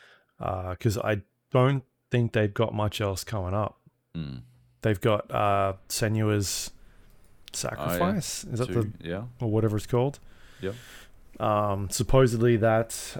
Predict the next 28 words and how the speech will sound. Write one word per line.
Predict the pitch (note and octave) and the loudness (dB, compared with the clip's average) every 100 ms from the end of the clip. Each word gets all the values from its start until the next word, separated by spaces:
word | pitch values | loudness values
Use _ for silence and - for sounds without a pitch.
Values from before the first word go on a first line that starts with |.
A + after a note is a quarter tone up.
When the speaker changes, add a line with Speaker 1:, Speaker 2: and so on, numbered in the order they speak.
| - | -4
Speaker 1:
um, | G#2+ G#2 G2+ G2+ G2 G2 G2 G2+ - - - - - - - - - - - - | -2 0 0 0 0 -2 -2 -4 -8 -16 -18 -20 -20 -20 -20 -20 -20 -20 -20 -10
oh | - G2 F#2 | -2 0 0
man, | F#2+ G#2 G#2+ G#2 - - | 0 0 2 0 -2 -8
I | A#2 | -8
can't | - G#2+ | -4 -2
think | G2 G#2 | -2 -2
of | A2 | 2
Fable, | A#2+ A#2+ C3+ B2+ A#2 - | 4 6 6 4 0 -2
the | A#2 | -2
Fable | - A#2 A#2 A#2 | 2 2 2 2
game. | B2 B2 B2+ A#2 - B2 - - - _ _ _ _ D#3 - | 2 2 0 -4 -8 -10 -12 -14 -20 _ _ _ _ -20 -8
If | C3 G#2+ | -4 -2
it's | G#2+ | 0
a | |
reboot | G2+ G2+ A2+ A#2 B2 | 0 2 4 4 2
or | A2+ | 2
whatever | A2+ A2 | 0 2
it | A#2 | 2
is, | A#2+ A2 | 0 0
supposedly | - B2 - G#2+ | 2 4 4 4
Speaker 2:
Oh, | |
Speaker 1:
that's | G#2 | 2
in | A#2+ | 0
Speaker 2:
right. | A2+ | 0
Speaker 1:
trouble. | A#2+ A#2+ A#2 A#2+ - - - - - - | 2 2 2 0 -2 -12 -18 -18 -16 0
That, | A#2 G#2+ - | 2 2 2
um, | G#2+ G#2 G#2 G#2 G#2 G2+ - | 2 4 2 2 -2 -6 -8
that, | B2+ A#2 G2+ - - | -2 0 0 -2 -12